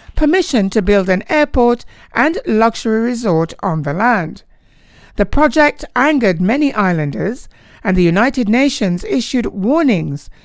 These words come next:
about the danger the project presents to wetlands and other fragile environments there. Two island residents, former member of Barbuda's government, Jacqueline Frank,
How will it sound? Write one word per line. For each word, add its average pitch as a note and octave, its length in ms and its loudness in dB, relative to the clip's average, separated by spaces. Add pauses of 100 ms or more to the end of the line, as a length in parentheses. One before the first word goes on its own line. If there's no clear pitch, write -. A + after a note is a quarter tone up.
(260)
about F#3 320 2
the C4+ 100 0
danger B3 640 2
the A3+ 120 -2
project G#3 520 0
presents G#3 560 -2
to G3+ 140 -4
wetlands C4+ 720 -2 (460)
and D#4+ 360 2
other G3+ 260 2
fragile F3+ 520 0
environments D#3+ 800 -2
there. F#3+ 520 -4 (440)
Two E4+ 340 6
island F3+ 400 0
residents, G3+ 640 -2
former G#3+ 360 2
member F#3 340 2
of E3+ 140 -2
Barbuda's E3+ 520 0
government, F3+ 580 -2 (380)
Jacqueline G3+ 540 0
Frank, B3 540 -2